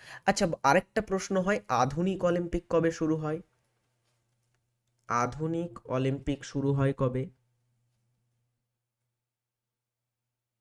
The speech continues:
আধুনিক অলিম্পিক এটা শুরু হয় কবে? কমেন্ট করো সকলে। ব্যারেন পিয়ের দা কুবার্তিন নামক একজন ফরাসি ব্যক্তির উদ্যোগে আঠেরোশো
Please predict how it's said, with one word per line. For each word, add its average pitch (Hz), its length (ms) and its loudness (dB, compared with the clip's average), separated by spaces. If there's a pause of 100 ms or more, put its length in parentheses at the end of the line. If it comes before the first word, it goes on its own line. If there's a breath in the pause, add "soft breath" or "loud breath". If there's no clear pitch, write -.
(720 soft breath)
আধুনিক 190 640 2
অলিম্পিক 151 560 0 (100)
এটা 180 240 0
শুরু 165 320 -2
হয় 170 300 2
কবে? 190 400 0 (2750)
কমেন্ট 160 300 2
করো 170 160 2
সকলে। 113 380 -6 (480 soft breath)
ব্যারেন 143 540 8
পিয়ের 208 360 8
দা 196 120 4
কুবার্তিন 165 520 8
নামক 180 260 6
একজন 170 280 4
ফরাসি 151 520 6
ব্যক্তির 147 440 4
উদ্যোগে 135 580 4 (460 soft breath)
আঠেরোশো 185 720 4